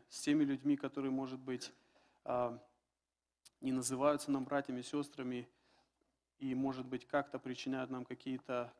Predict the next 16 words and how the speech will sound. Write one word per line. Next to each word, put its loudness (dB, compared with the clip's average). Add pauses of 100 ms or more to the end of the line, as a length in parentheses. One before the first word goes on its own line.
какую-то -6
боль, 0 (380)
какие-то -6 (420)
переживания. -6
Помоги, -4
чтобы -6
мы -2
также -2
могли -6 (360)
налаживать -2
с -12
ними -2 (320)
контакт, -2 (380)
чтобы -8
мы -2
могли -2